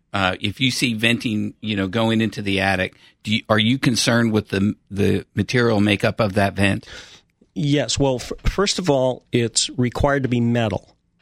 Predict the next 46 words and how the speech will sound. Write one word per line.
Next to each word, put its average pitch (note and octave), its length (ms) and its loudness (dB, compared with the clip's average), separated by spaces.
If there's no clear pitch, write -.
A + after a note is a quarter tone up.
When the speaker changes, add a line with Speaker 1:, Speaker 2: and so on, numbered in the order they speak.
Speaker 1:
Okay. G2 400 -8
Speaker 2:
And B2 100 2
it's A#2+ 80 0
supposed - 240 -2
to - 60 -4
be C3+ 80 0
smooth, C3 640 0
so B2 360 0
you A#2 160 0
don't C3 200 0
have, A#2 420 0
uh, G#2 200 2
you A2 160 2
don't B2 160 0
put - 180 0
the A#2+ 80 -2
metal A#2+ 360 2
duct A#2+ 320 -2
pieces B2 320 0
together A2+ 380 0
with G#2 140 2
screws C#3+ 500 0
because A#2 320 -2
the A2 60 0
screws A#2+ 380 0
would B2 120 -2
trap G#2+ 400 0
lint C3 460 0
and A2 160 2
then A2 180 2
clog G#2 480 -2
faster. - 600 -2
The A2+ 80 2
corrugated C#3+ 760 0
ones A#2+ 420 2
that A2+ 160 -4
people B2 260 0
buy A2+ 280 2
'cause A2+ 220 0
they're A2 100 2
easy A#2 320 2
to A2 80 2
run, A2 380 0
they D#3 160 2
trap A2 400 -2
lint. G#2 440 -2